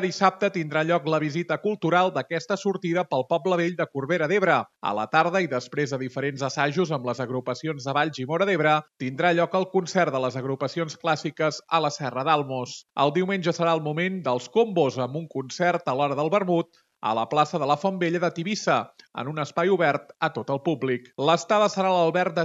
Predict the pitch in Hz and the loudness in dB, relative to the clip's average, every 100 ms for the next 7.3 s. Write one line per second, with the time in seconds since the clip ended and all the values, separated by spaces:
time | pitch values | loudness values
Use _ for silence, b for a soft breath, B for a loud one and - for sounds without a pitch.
0 | 165 160 214 - 175 120 - 131 120 135 | -2 -6 -6 2 2 2 -2 -10 -8 -8
1 | 127 139 147 147 143 143 131 139 160 156 | -6 -2 0 0 -4 -8 -6 -2 -2 0
2 | 147 143 156 165 - 131 165 165 165 151 | -2 -4 -4 -6 -6 -4 -2 -4 -6 -6
3 | 147 165 139 156 156 170 190 190 175 151 | -4 -4 -6 -6 -6 -4 -4 -2 -2 2
4 | 147 147 135 131 120 175 202 196 180 180 | 0 0 -4 -4 0 0 0 -2 -2 -2
5 | 156 151 139 - 185 151 160 151 - 196 | -2 -2 -4 -6 -6 -4 -4 -4 -4 -4
6 | 196 196 165 147 143 - 151 - 175 139 | -2 0 0 -2 -8 -6 -12 0 0 2
7 | 135 120 - | -2 -2 -6